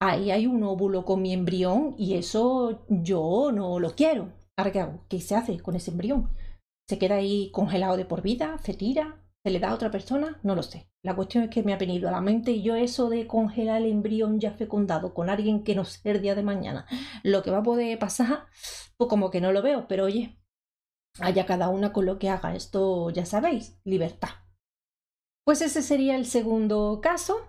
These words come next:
o la segun-, el segundo método. Y el, bueno, pues el proceso, mm, a la hora de fecundar es la misma, quiere decir, primero se realiza la preparación del útero de la mamá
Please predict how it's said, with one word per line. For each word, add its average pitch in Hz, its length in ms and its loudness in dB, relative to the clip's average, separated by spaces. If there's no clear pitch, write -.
o 190 220 2
la 185 260 0
segun-, 185 440 0
el 202 140 2
segundo 185 640 2
método. 294 580 0
Y 277 180 4
el, 220 600 0
bueno, 220 280 0
pues 190 300 0
el 180 120 0
proceso, 247 960 2
mm, 214 640 0
a 190 200 2
la 180 200 2
hora 196 260 2
de 202 260 2
fecundar 202 560 0
es 196 480 0
la 170 300 2
misma, 226 480 2
quiere 180 180 2
decir, 185 400 0
primero 185 340 2
se 185 140 0
realiza 190 440 0
la 165 100 0
preparación 165 600 0
del 175 160 2
útero 196 380 2
de 190 100 2
la 190 120 0
mamá 285 340 2